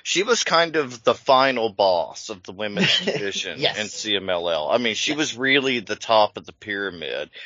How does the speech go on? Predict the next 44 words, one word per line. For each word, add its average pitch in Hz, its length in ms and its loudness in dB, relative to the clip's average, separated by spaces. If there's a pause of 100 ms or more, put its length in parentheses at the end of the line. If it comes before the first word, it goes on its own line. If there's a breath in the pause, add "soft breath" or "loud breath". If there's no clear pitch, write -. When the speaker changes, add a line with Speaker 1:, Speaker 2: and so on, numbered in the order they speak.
(340 loud breath)
Speaker 1:
And 127 160 2
so 127 680 4 (320)
for 135 180 -2
her 151 320 0
to - 160 -12
leave, 123 600 -6
this 143 260 -2
opens 127 500 -2
up 110 340 6
a 104 100 -2
lot 110 540 2
of - 160 -10
possibility 104 840 -4
for - 160 -14
the 90 120 -12
women's 95 420 -10
division. 85 560 -12 (220 loud breath)
Speaker 2:
Mm-hmm. 143 300 -10
Speaker 1:
And 147 280 0
if 156 160 0
there 160 140 -2
was 139 240 -10
one 175 340 -4
division 147 600 -6
in 127 100 -10
C - 240 -8
M 127 140 0
L 117 180 4
L 117 160 6
that 104 140 -4
really 127 300 -4
needed 120 340 -8
some 113 160 -14
tension, 110 460 -6 (100)
attention, 113 580 -2 (320 loud breath)
aside 147 480 4
from 135 160 -12
perhaps 131 560 0
maybe 117 320 -8
the 107 140 -14
minis 110 500 -10
and 107 100 -14
the 98 60 -12
micros, 92 800 -8